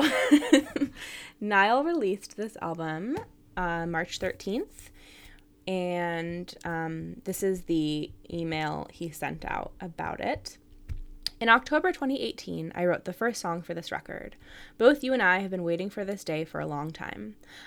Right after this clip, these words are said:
I had so much fun and a lot of hard moments writing this album, and I'm very proud of the r-, of the record as a body of work. Now it's yours.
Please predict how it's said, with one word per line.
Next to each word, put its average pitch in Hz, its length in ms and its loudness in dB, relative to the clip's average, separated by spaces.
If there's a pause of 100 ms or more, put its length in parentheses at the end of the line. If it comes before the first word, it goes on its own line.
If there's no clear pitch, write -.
(100)
I 190 80 4
had 190 120 2
so 220 140 0
much 254 220 0
fun 180 260 0
and 180 120 -2
a 175 60 2
lot 180 180 8
of 220 100 0
hard 190 220 2
moments 180 400 -4
writing 175 220 -2
this 165 180 -10
album, 156 460 -6
and 180 120 -6
I'm 180 100 -2
very 196 220 2
proud 170 260 -2
of 180 100 -4
the 185 120 -4 (260)
r-, 190 120 -2 (200)
of 196 160 4
the 208 100 0
record 165 440 0
as 170 100 -4
a 170 60 -6
body 160 280 -6
of 175 120 -6
work. - 320 -6 (560)
Now 196 200 8
it's - 180 0
yours. - 540 2